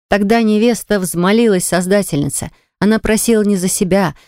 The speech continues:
она просила сохранить ему жизнь. Создательница услышала ее и подарила принцу огненные крылья. Он не перестал быть человеком, но стал огненной птицей, фениксом. Выклевав глаза змею, лишив его магии,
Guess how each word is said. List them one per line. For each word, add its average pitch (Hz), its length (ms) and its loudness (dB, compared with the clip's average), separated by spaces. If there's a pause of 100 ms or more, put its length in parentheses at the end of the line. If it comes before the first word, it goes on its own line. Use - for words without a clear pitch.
(100)
она 196 220 0
просила 202 420 0
сохранить 202 600 -2
ему 202 280 2
жизнь. 165 420 -4 (540)
Создательница 226 720 0
услышала 165 500 -2
ее 151 300 -2 (500)
и 185 80 -2
подарила 185 480 2
принцу 196 400 -2
огненные 175 500 0
крылья. 151 460 -2 (640)
Он 196 200 2
не 196 80 2
перестал 190 480 2
быть 175 180 -4
человеком, 175 680 0
но 170 100 0
стал 175 340 0
огненной 170 400 0
птицей, - 520 -6 (240)
фениксом. 175 480 -2 (640)
Выклевав 196 500 2
глаза 175 420 0
змею, 175 380 0
лишив 165 440 -2
его 156 180 2
магии, 165 480 -2